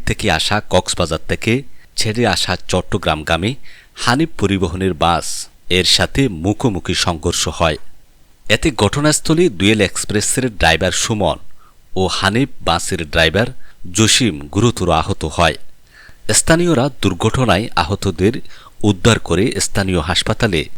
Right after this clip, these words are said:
চিকিৎসা শেষে উন্নত চিকিৎসার জন্য চট্টগ্রাম মেডিকেল কলেজ হাসপাতালে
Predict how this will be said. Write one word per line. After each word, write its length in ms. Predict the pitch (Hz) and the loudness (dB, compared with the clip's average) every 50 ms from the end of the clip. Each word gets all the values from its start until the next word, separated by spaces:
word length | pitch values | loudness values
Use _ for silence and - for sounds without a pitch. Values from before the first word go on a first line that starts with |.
| - - - - - - | -8 -10 -14 -10 -2 0
চিকিৎসা 480 | - 143 127 139 - - - - 98 82 78 - - - | 2 4 4 2 2 4 4 4 4 4 2 4 4 4
শেষে 320 | - 107 90 - - 117 123 - - - | 6 6 6 4 4 4 4 2 2 2
উন্নত 360 | - 120 131 147 156 156 - - 151 - - | 2 2 2 2 0 0 2 0 -2 0 0
চিকিৎসার 460 | 104 - - 101 - - - 90 82 - - | -2 0 0 0 0 2 2 2 0 0 0
জন্য 180 | 87 82 85 95 120 147 156 - - - - - - - - | 0 2 4 4 2 2 2 -2 -6 -10 -12 -18 -12 -2 2
চট্টগ্রাম 480 | - 120 113 - - 139 131 147 139 120 95 | 4 4 4 4 0 0 0 0 0 2 0
মেডিকেল 280 | 87 92 101 - 98 - - | 0 0 0 -2 -2 0 0
কলেজ 200 | 92 87 85 - - - | 0 0 0 -2 -2 -4
হাসপাতালে 540 | 92 87 - - 117 107 - 120 113 95 | -2 -2 -2 0 -2 -2 0 0 0 0